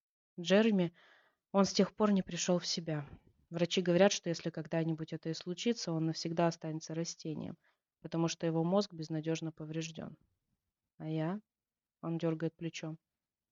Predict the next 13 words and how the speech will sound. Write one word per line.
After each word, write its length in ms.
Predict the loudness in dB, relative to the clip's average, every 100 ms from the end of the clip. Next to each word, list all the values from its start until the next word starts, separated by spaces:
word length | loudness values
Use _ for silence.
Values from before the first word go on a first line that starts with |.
| _ -12
Отделался 560 | -8 0 2 2 2 -2
небольшими 520 | -2 -2 -4 -2 -6
царапинами. 680 | -8 -10 -10 _ -20 -20 -20 _ _ _ _ _ _ _ _ _ _ _
Он 100 | 0
рассказывает 560 | 0 2 4 6 4 2
это 160 | -2 -2
так, 280 | 0 0
будто 240 | -2 -6 -6
случившееся 720 | -6 -4 -2 -2 -2 -2 -4
произошло 540 | -6 -6 -4 -6 -4
не 160 | -4 -2
с 160 | -4 -8
ним. 200 | -10